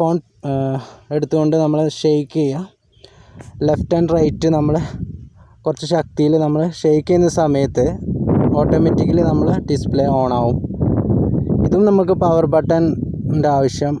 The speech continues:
ഇല്ലാതെ നമുക്ക് ചെയ്യാൻ പറ്റുന്ന ഒരു ഓപ്ഷനാണ്. ഈ രണ്ട് ഓപ്ഷൻ വേണമെങ്കിൽ നമുക്ക് on ചെയ്തിടാം. ഇങ്ങനെ on ചെയ്തിട്ട് കഴിഞ്ഞാൽ, ആ, പവർ ബട്ടൺ ഇല്ലാതെ നമുക്ക് നമ്മുടെ ഫോൺ അൺലോക്ക് ചെയ്യാനായിട്ട് സാധിക്കും.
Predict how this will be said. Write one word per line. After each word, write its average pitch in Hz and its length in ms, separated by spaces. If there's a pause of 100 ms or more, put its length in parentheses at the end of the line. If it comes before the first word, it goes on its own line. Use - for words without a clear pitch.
(140)
ഇല്ലാതെ 139 300
നമുക്ക് 139 280 (280)
ചെയ്യാൻ 147 240
പറ്റുന്ന 151 300
ഒരു 147 120
ഓപ്ഷനാണ്. 123 580
ഈ 156 120
രണ്ട് 165 260
ഓപ്ഷൻ 175 340
വേണമെങ്കിൽ 151 320 (120)
നമുക്ക് 143 280 (720)
on 156 100 (100)
ചെയ്തിടാം. 147 460 (300)
ഇങ്ങനെ 147 240
on 156 160
ചെയ്തിട്ട് 160 320
കഴിഞ്ഞാൽ, 143 340 (1160)
ആ, 135 40 (180)
പവർ 139 260
ബട്ടൺ 147 220
ഇല്ലാതെ 143 360
നമുക്ക് 139 320 (180)
നമ്മുടെ 139 280
ഫോൺ 123 240 (220)
അൺലോക്ക് 135 320
ചെയ്യാനായിട്ട് 139 380
സാധിക്കും. 120 500